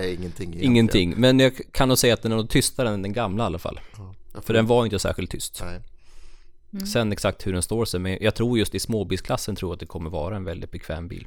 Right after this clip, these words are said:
Speaker 1: Kommer den med de här, eh, trecylindriga enliters
Speaker 2: Ja,
Speaker 1: motorerna?
Speaker 2: bara faktiskt.
Speaker 1: Aha.
Speaker 2: Eh, nu i inledningsskedet så, eh, det kommer ingen diesel. Utan det är två stycken då trecylindriga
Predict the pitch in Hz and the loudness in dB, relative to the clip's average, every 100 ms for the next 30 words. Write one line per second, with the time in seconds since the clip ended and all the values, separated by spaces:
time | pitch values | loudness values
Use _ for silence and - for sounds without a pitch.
0 | - - 151 151 147 143 143 139 131 131 | -8 -2 0 0 -2 -2 -2 -2 -2 -2
1 | 123 123 147 120 123 127 120 117 113 104 | -6 -6 -8 -6 -6 -6 -6 -6 -6 -6
2 | 95 95 101 - - - _ 123 170 110 | -10 -10 -12 -12 -14 -18 _ 0 2 0
3 | 127 135 147 165 98 165 - - - - | -8 -8 -2 2 2 0 -4 -8 -8 -8
4 | - - - - - 131 123 117 117 113 | -10 -12 -14 -8 -4 -4 -4 -4 -4 -2
5 | 110 120 131 131 139 120 147 117 - 175 | -2 -2 -2 0 0 0 0 -2 -2 -4
6 | 156 147 147 123 117 113 - - - 143 | -4 -4 -2 -2 -2 -4 -10 -20 -10 -2
7 | 160 156 120 127 90 - 156 196 - - | 0 0 0 0 0 -2 -4 -6 -12 -20
8 | - - - - - - - - 127 120 | -20 -20 -20 -20 -20 -20 -10 -6 -2 0
9 | 113 - 107 92 90 - 87 85 82 80 | 0 0 0 0 -2 -4 -4 -2 -2 -4
10 | - 92 82 92 90 85 87 82 | -4 -4 -4 -6 -6 -6 -4 -6